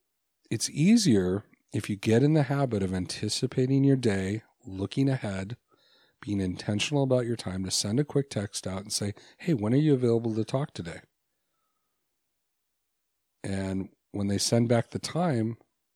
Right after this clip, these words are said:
put it on your calendar. It becomes a commitment. And just having that commitment on the calendar sometimes will keep you porn free.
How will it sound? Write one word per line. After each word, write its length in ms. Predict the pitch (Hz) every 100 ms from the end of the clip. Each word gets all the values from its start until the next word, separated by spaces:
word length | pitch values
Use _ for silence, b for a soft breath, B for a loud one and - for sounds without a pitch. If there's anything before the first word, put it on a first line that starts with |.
| _ _ _ _ _ _
put 160 | - 104
it 100 | 107
on 140 | 120
your 100 | 131
calendar. 540 | 127 139 156 110 - - _ _ _ _ _ _ _ _ _ _ -
It 80 | 107
becomes 360 | - 107 95
a 60 | 107
commitment. 720 | - 101 110 117 98 - - _ _
And 160 | 117
just 280 | 101 123 -
having 320 | - 156 170
that 240 | 165 139 -
commitment 800 | - 113 107 180 202 117 92 - b b b b b b
on 140 | - 110
the 80 | 110
calendar 640 | - 131 214 143 90 - _ _ _ _ _ _ _ _ _ _ _ _ _ _ _
sometimes 440 | - 127 135 120
will 60 | 113
keep 260 | - 110 -
you 60 |
porn 260 | - 107 98
free. 360 | - 131 117